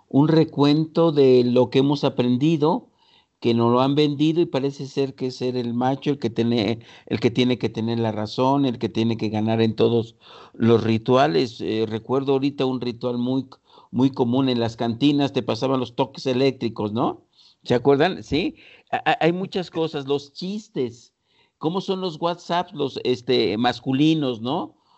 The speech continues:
Eh, nos enviamos ahí las fotos, eh, en fin, el, el ridiculizar al que no es tan hombre, ¿no? Sí, o estando manejando, yo te... Eh, pareciera ser que tenemos muchas cosas que, que ver y que revisar.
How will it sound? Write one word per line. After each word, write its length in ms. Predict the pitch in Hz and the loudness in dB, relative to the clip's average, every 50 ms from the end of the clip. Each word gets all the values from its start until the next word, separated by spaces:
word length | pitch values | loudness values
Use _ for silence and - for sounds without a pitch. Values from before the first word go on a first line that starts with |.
| _ _ - | _ _ -8
Eh, 160 | - 123 127 | -4 -2 -2
nos 220 | 123 123 113 117 | 0 -2 -2 -2
enviamos 460 | 139 127 123 139 147 156 160 160 - | -2 0 2 2 2 2 0 -4 -4
ahí 160 | 147 131 143 147 | -2 -2 -2 -2
las 180 | 147 139 - | -2 -4 -6
fotos, 420 | - - 139 147 147 - 135 120 104 | -4 -2 -2 -2 -2 -4 -10 -8 -4
eh, 380 | - - 123 120 120 120 120 _ _ _ _ _ _ - | -2 0 0 0 0 -2 -6 _ _ _ _ _ _ -4
en 120 | 131 123 | -4 -2
fin, 240 | - 156 170 165 - - | 0 0 0 0 -2 -4
el, 960 | - 127 135 135 131 131 127 127 127 123 120 120 120 117 113 113 104 98 - - | -2 0 2 2 2 2 2 2 2 2 2 0 0 0 0 0 0 -2 -4 -6
el 320 | - - - - - 139 131 | -8 -10 -6 0 0 0 2
ridiculizar 880 | 135 143 147 139 143 139 143 139 139 139 139 135 131 - 170 170 175 170 | 4 4 4 4 4 0 0 0 -2 -2 -2 -2 -4 -2 -2 -2 0 0
al 140 | 170 160 160 | -2 -4 -2
que 140 | - 143 | -4 -4
no 100 | 143 151 | -4 -2
es 140 | 156 151 - | -4 -6 -6
tan 240 | - 147 147 143 147 | -6 -6 -4 -2 0
hombre, 520 | 156 160 156 151 143 139 127 123 117 113 | 2 2 2 2 0 -2 -2 -2 0 0
¿no? 380 | 113 113 117 143 190 - - - _ _ _ _ _ - - - - - | 0 2 2 2 0 0 -2 -8 _ _ _ _ _ -20 -20 -20 -20 -18
Sí, 300 | - - - 147 175 190 - | -8 0 2 4 4 4 4
o 200 | 143 151 156 156 | 4 4 4 4
estando 380 | 156 - 160 156 160 156 160 | 2 0 -2 -2 0 0 -2
manejando, 840 | 151 151 143 135 131 123 - - 127 131 151 160 160 160 156 143 139 | -2 -2 -4 -4 -4 -6 -6 -6 -4 -2 0 0 0 -2 -4 -6 -6
yo 220 | 135 123 139 139 131 | -4 -2 -4 -4 -4
te... 300 | - - 131 120 117 - _ _ _ _ _ _ _ _ - - | -4 -4 -4 -4 -4 -8 _ _ _ _ _ _ _ _ -14 -14
Eh, 80 | - | -14
pareciera 560 | 127 - 156 156 160 165 156 - - 202 208 | -10 -6 -4 -4 -4 -4 -2 0 0 0 0
ser 220 | 196 - 208 190 190 | 0 -2 -2 -2 -2
que 100 | - 175 | -2 -6
tenemos 460 | - 156 147 151 165 165 165 165 160 | -6 -4 -4 -2 -2 -2 -2 -4 -4
muchas 340 | 156 160 156 160 160 151 - | -4 -6 -6 -6 -6 -8 -8
cosas 400 | - 151 151 143 160 156 143 - | -8 -10 -10 -8 -8 -12 -12 -10
que, 320 | - 135 123 117 98 76 - _ _ _ _ _ _ _ | -6 -6 -6 -6 -6 -12 -16 _ _ _ _ _ _ _
que 140 | - 139 139 | 0 0 2
ver 320 | 123 135 139 147 151 - - | 4 6 6 6 4 2 -2
y 140 | 135 123 110 | -8 -8 -6
que 180 | - 127 127 | -4 -4 -4
revisar. 880 | 120 117 117 117 117 113 110 113 107 - - 123 110 107 101 - - | -4 -4 -4 -4 -4 -4 -4 -6 -8 -8 -6 -2 -2 -2 -2 -4 -10